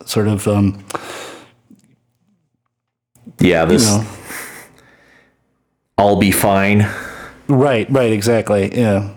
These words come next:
Speaker 1: I mean, it's sort of a,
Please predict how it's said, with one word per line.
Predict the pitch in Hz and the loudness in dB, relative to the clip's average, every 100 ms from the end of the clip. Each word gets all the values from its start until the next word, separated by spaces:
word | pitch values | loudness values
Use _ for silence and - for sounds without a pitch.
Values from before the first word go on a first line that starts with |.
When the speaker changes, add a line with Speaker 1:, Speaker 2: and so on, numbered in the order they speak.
| - _ _ _ _ | -20 _ _ _ _
Speaker 1:
I | - - - - - - _ _ _ _ _ _ | -20 -20 -20 -20 -20 -20 _ _ _ _ _ _
mean, | 135 | 0
it's | 127 | 4
sort | 175 | 2
of | 147 | 4
a, | 127 110 | 2 0